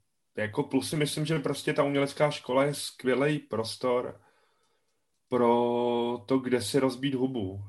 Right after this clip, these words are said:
jo? Že vlastně pořád to má nějaký status chráněný dílny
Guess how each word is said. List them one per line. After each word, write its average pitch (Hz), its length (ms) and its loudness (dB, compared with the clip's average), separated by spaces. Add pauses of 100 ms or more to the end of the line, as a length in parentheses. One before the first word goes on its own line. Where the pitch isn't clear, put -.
(100)
jo? 113 300 2
Že 120 320 -6 (420)
vlastně 113 500 -6 (280)
pořád 123 480 0
to 131 120 0
má 127 160 0
nějaký 120 380 -2
status 120 400 -6
chráněný 123 420 -4
dílny 117 540 -4